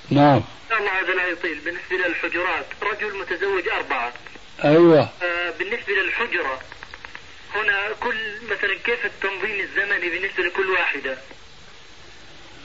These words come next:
Speaker 1: التنظيم الزمني.
Speaker 2: وهل الحجرة هنا يعني بيت أم غرفة؟ أم، أم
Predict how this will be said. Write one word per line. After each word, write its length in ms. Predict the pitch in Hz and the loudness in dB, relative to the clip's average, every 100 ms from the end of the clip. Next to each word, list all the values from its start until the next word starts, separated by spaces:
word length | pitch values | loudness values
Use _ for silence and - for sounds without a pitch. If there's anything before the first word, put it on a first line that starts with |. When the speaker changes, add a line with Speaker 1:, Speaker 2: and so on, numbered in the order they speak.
| - - - - - - | -18 -18 -20 -18 -4 2
Speaker 1:
التنظيم 1000 | 156 - 233 151 147 135 185 185 185 170 | 2 0 2 4 4 6 6 6 6 6
الزمني. 720 | 139 117 143 151 127 110 90 - - - - - - - - - - - - - - - - | 4 4 4 6 6 2 -2 -8 -16 -18 -18 -18 -18 -20 -20 -18 -18 -16 -16 -16 -16 -14 -6
Speaker 2:
وهل 160 | 196 | -2
الحجرة 560 | 196 185 220 190 190 190 | 0 0 -2 -2 -2 0
هنا 100 | 202 | 0
يعني 200 | 175 165 156 | 0 0 0
بيت 300 | 208 226 - | 0 0 -4
أم 160 | 170 160 - | -6 -6 -4
غرفة؟ 420 | 415 392 - - - - - - - - - - - | -4 -2 -2 -4 -6 -16 -16 -18 -18 -18 -18 -8 -2
أم، 80 | |
أم 80 | 120 | -2